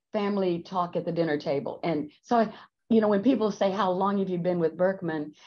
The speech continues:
the real answer is, "All my life." But, uh, the formal answer is, "I became the C E O in two thousand two. And just a few months ago,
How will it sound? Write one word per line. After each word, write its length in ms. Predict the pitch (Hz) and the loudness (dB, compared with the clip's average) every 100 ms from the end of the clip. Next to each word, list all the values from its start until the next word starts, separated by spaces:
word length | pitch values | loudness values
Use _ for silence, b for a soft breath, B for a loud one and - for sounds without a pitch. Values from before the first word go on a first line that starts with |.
| B B | B B
the 100 | 185 | 2
real 280 | 202 285 208 | 4 6 6
answer 340 | 165 165 175 | 4 2 2
is, 240 | 165 165 165 _ - - | 0 0 -4 _ -12 -2
"All 160 | 180 190 | 2 2
my 160 | 156 | 2
life." 380 | 156 165 202 247 - b b - | 2 2 2 -2 -8 b b -4
But, 420 | 185 208 190 - - | 2 4 4 -2 0
uh, 220 | 208 180 | 4 4
the 220 | 196 202 196 | 4 2 2
formal 460 | 196 320 302 180 | 2 0 0 -4
answer 420 | 185 180 180 190 | -4 -6 -4 -4
is, 160 | 175 170 _ - | -4 -6 _ 0
"I 120 | 196 | 2
became 400 | 196 196 214 185 | 2 0 0 0
the 80 | 170 | -2
C 280 | 180 143 170 | -2 0 2
E 60 | |
O 80 | 165 | 4
in 160 | 160 160 | 4 2
two 140 | 175 | -4
thousand 420 | 165 165 160 160 | -4 -4 -4 -6
two. 460 | - 247 160 147 147 _ _ - | 0 2 4 2 -2 _ _ -4
And 160 | 202 185 | 2 2
just 200 | 196 202 | 2 0
a 60 | |
few 200 | 185 214 | 0 2
months 320 | 208 208 214 - | 2 2 0 -4
ago, 480 | 175 180 160 156 | 0 2 4 2